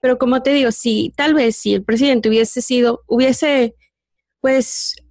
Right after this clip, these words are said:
ah, incitado a su pueblo, a su comunidad, a que tuviéramos, este, las medidas de, de salud desde un principio,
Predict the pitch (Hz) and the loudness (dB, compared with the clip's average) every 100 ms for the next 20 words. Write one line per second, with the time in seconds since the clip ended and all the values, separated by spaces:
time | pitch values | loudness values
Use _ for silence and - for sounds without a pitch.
0 | _ _ 233 247 240 233 214 254 247 262 | _ _ -4 0 0 0 0 0 0 2
1 | 240 - 240 277 330 285 233 247 214 220 | -2 0 -2 0 2 2 0 -2 0 0
2 | 247 320 320 277 254 240 233 233 226 220 | 2 4 2 2 0 0 2 4 4 4
3 | 214 233 302 302 269 220 233 226 233 240 | 2 2 0 0 -2 -2 0 2 2 4
4 | 247 240 233 - - 220 220 226 226 226 | 4 2 0 -2 0 2 2 0 2 2
5 | 233 233 220 214 185 190 233 247 214 202 | 2 2 2 2 2 0 -2 0 2 2
6 | 220 254 285 277 269 269 294 285 262 294 | 4 4 2 2 2 2 4 2 2 0
7 | 330 | 0